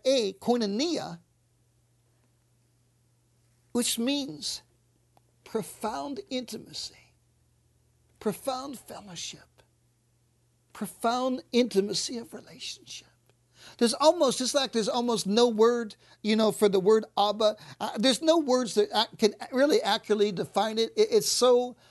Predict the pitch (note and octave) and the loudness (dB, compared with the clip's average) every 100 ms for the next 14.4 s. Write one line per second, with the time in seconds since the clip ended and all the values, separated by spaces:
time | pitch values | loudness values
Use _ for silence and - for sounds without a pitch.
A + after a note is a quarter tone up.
0 | _ - - G#3+ F3+ A3+ B3 A3 B3 G#3+ | _ -4 0 0 2 2 2 0 0 0
1 | A3+ - A3 A3 A#3 A#3+ G#3 F3 E3 G#3+ | 0 2 0 2 0 2 2 2 2 0
2 | B3+ A#3 - - _ - - G3+ A3+ A#3 | -2 -8 -10 -16 _ -16 0 4 4 2
3 | G#3+ F#3 F#3 - A3 A3 G3+ G3+ F#3+ G3 | 0 2 0 0 -4 2 2 4 2 2
4 | G3 F3+ E3 - G3+ G3+ G3 G#3+ - D#3+ | 0 -2 -2 -2 0 2 0 -2 -2 -2
5 | F3 F#3 F#3+ - - - - F3+ F3 G3 | 0 0 -2 -8 -16 -10 -6 2 4 4
6 | G#3 F#3 F#3+ F#3 E3+ F3 G#3 E3+ D3 G3+ | 2 2 0 0 -2 -2 -2 0 0 2
7 | E3+ E3+ F3+ E3+ - G3 - - - - | 2 2 2 2 0 -2 -2 -16 -20 0
8 | A#3 C4+ G#3 - G#3 F#3 F#3+ F3+ F3 C3 | 2 2 0 4 2 4 -2 0 -6 -2
9 | F3 A3+ - A3+ G3 F#3+ D3+ G3+ G3 G3+ | 0 0 0 0 2 0 -2 -4 -2 0
10 | A3 B3 D3 - - - - - _ _ | 2 2 0 -4 -8 -10 -16 -20 _ _
11 | _ _ _ _ _ G3+ A3+ G3+ F3+ G#3+ | _ _ _ _ _ 4 4 2 2 4
12 | A#3 - G3+ F#3 - F3+ - E3 - - | 4 2 2 2 0 -2 -2 -8 -16 -20
13 | _ G#3+ D#4+ A3+ F3+ - - A3 G#3+ G3 | _ -8 -4 -2 0 -2 0 0 0 -4
14 | G3 - - | -8 -14 -20